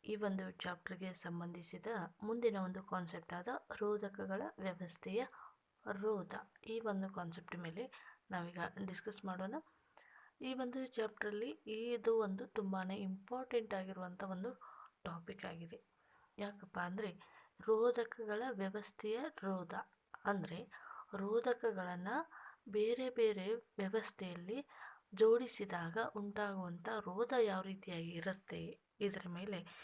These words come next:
ಇದು ರೋಧಕಗಳ ವ್ಯವಸ್ಥೆಯ ರೋಧ ಅಂತಾಯ್ತು. ರೋಧಕಗಳನ್ನ ಬೇರೆ ಬೇರೆ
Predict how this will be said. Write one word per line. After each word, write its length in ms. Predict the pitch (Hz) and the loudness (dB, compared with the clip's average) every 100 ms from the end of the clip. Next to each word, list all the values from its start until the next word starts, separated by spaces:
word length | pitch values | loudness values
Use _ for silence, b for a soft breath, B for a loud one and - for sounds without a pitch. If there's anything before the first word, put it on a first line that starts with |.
| B - | B -6
ಇದು 320 | 185 - - | -2 0 0
ರೋಧಕಗಳ 720 | 190 202 214 190 190 175 170 226 311 B B B - | 4 4 4 2 -2 -2 0 -2 -4 B B B -4
ವ್ಯವಸ್ಥೆಯ 600 | 202 190 196 196 180 175 | -2 0 0 -2 -2 -2
ರೋಧ 300 | 170 175 170 | -2 -4 -4
ಅಂತಾಯ್ತು. 640 | 165 180 240 165 151 - - B B B B - | -4 -4 -6 -6 -4 -2 -2 B B B B -4
ರೋಧಕಗಳನ್ನ 840 | 202 233 240 233 220 208 202 226 330 - B B B B _ _ _ _ _ _ 208 | 6 6 6 2 0 2 2 0 -4 -6 B B B B _ _ _ _ _ _ 4
ಬೇರೆ 300 | 240 233 240 | 6 8 6
ಬೇರೆ 500 | 226 208 294 - | 6 4 0 -2